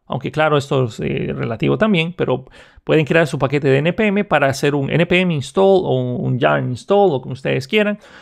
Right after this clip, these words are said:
para importar ese módulo en su aplicación y ya lo tienen funcionando. Esto es bastante útil cuando saben que ese módulo ya está probado, no va a cambiar mucho dentro de su organización y lo pueden hacer de esa manera.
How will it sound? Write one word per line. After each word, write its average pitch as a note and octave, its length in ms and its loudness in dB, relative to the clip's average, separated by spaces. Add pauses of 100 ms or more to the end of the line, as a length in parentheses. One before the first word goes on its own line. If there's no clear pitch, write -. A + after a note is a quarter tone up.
(160)
para F3+ 280 0
importar F3 440 2
ese D#3+ 180 0
módulo D3 480 2
en C#3 100 0
su C3+ 140 0
aplicación D3 480 0
y G3+ 80 4
ya E3 80 4
lo D#3 120 2
tienen D3+ 280 -2
funcionando. C3+ 640 0
Esto - 220 -2
es E3+ 40 0
bastante E3+ 380 2
útil A#3 300 0
cuando C3 260 2
saben F#3 400 2
que C#3+ 160 -2
ese C3+ 180 -2
módulo F#3 340 2
ya C3+ 100 -2
está C#3 240 -4
probado, G#3 480 2 (240)
no D3 160 0
va C#3+ 80 4
a C3+ 60 -4
cambiar B2+ 320 0
mucho G3 420 2
dentro D#3+ 360 0
de D3+ 100 2
su D#3 100 0
organización G3+ 520 0
y G3+ 40 4
lo E3 120 2
pueden C#3+ 220 2
hacer B2+ 260 -2
de B2 60 -2
esa C3+ 160 -4
manera. C3 360 -4